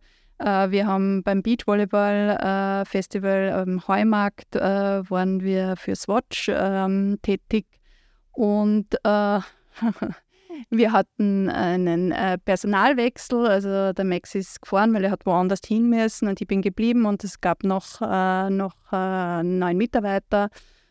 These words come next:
und wir haben das halt umgestellt und, äh, es hat drei Minuten, äh, gedauert und das Sharing hat nicht mehr funktioniert. Es ist kein,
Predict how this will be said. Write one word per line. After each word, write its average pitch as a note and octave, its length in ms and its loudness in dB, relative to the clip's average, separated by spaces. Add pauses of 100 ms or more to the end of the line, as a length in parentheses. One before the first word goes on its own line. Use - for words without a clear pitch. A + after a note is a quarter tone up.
und G3 500 0
wir G3 140 2
haben F#3 140 0
das F#3+ 160 -2
halt G3 160 -2
umgestellt G#3+ 560 0
und, F#3+ 440 -2 (360)
äh, G3+ 640 0
es - 180 -12
hat G3 120 -4 (680)
drei F#3+ 180 2
Minuten, G#3 880 2
äh, - 340 -4
gedauert G3 540 0
und G3 240 -2
das - 260 -4
Sharing E3+ 440 -2
hat - 160 -6
nicht F3 100 -4
mehr - 120 -4
funktioniert. - 600 -6 (640)
Es G#3+ 120 2
ist - 80 -16
kein, G3 240 4